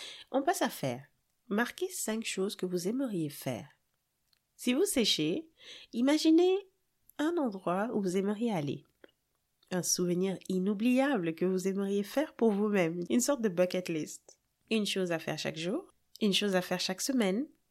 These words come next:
une chose que vous avez toujours eu envie d'apprendre. C'est bon ? Parfait. Avant de passer au coût, vous allez prioriser quels sont les quatre rêves qui feraient vraiment la différence pour vous. Ce sont ceux-là qu'on va estimer dans la colonne coût.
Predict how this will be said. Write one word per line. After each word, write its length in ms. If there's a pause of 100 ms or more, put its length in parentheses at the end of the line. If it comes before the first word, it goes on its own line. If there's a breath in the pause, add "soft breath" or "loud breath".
(100)
une 100
chose 220
que 100
vous 180
avez 180
toujours 420
eu 220
envie 260
d'apprendre. 600 (260)
C'est 80
bon ? 180 (360)
Parfait. 500 (600)
Avant 300
de 40
passer 800
au 160
coût, 520 (440 loud breath)
vous 160
allez 140
prioriser 880
quels 200
sont 260 (120)
les 240 (100)
quatre 320
rêves 540 (380)
qui 140
feraient 340
vraiment 400
la 100
différence 500
pour 240
vous. 220 (380)
Ce 100
sont 160
ceux-là 480
qu'on 120
va 200
estimer 520
dans 120
la 120
colonne 320
coût. 220